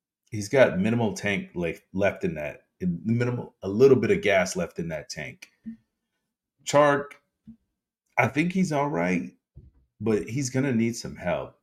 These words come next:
I think he's gonna need a tight end, so that's what they need to really look at getting him, and another good receiver, another good pair of hands, and a running back,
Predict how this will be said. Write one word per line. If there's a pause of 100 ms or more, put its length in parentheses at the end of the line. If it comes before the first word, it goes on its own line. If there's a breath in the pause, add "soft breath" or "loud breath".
I
think
he's
gonna
need
a
tight
end,
so
that's
what
they
need
to
really
look
at
getting
him, (420 soft breath)
and
another
good
receiver, (140)
another
good
pair
of
hands,
and
a
running
back,